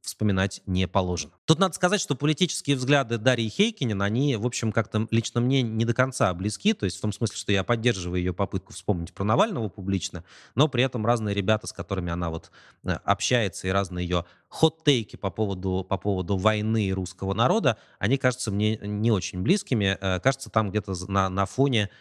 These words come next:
на фоне, э, жизни этой активистки маячат такое, такие, э, персонажи, как щас я вспомню, «Савва Федосеев» и Роман «Юниман»,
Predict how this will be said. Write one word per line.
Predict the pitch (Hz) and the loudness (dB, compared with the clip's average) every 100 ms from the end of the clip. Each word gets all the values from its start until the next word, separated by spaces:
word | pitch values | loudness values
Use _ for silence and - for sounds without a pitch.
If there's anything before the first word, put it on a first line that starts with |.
| _ - | _ -4
на | 98 98 | -2 0
фоне, | 135 120 101 95 90 | 2 2 0 -2 -2
э, | 95 92 92 | -2 -2 -2
жизни | 107 104 98 95 | 0 0 0 -2
этой | 98 | -2
активистки | 95 - 131 185 - 110 101 - | -2 0 0 0 0 0 0 -2
маячат | 101 107 120 - | 0 2 0 -2
такое, | - 85 104 101 | -8 -4 -2 -2
такие, | 92 104 101 92 - _ _ | -2 0 0 0 -10 _ _
э, | - 95 90 87 | -2 0 0 -2
персонажи, | 92 - 104 117 101 | -4 -2 0 0 0
как | 92 92 - _ _ - | 0 -2 -2 _ _ -6
щас | - 87 | -4 -4
я | 90 | -6
вспомню, | - 107 92 87 | -2 -2 -2 -6
«Савва | - 120 113 101 | 0 0 0 -4
Федосеев» | 95 107 95 92 - 139 196 117 82 - _ _ _ - | -6 -4 -2 -2 -2 0 2 0 -4 -14 _ _ _ 2
и | 107 | 2
Роман | 117 120 131 123 - | 2 2 0 0 -2
«Юниман», | 110 143 104 85 80 73 | 2 2 2 -2 -6 -10